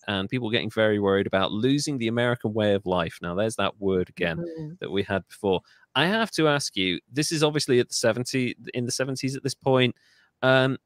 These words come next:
Speaker 1: I'm not American. I've been numerous times, but I don't really know that, uh,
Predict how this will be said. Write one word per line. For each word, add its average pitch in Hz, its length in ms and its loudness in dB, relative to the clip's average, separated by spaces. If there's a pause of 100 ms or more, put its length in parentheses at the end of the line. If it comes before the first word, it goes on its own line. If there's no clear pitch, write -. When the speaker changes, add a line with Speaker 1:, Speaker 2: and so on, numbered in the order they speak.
(540)
Speaker 1:
I'm 185 220 2
not 123 160 6
American. 90 580 0
I've 104 160 -2
been 90 320 -2
numerous 101 440 0
times, 101 280 -2
but 123 120 -2
I 160 120 2
don't 170 240 0
really 131 360 0
know 117 360 4
that, - 180 -6
uh, 113 200 -8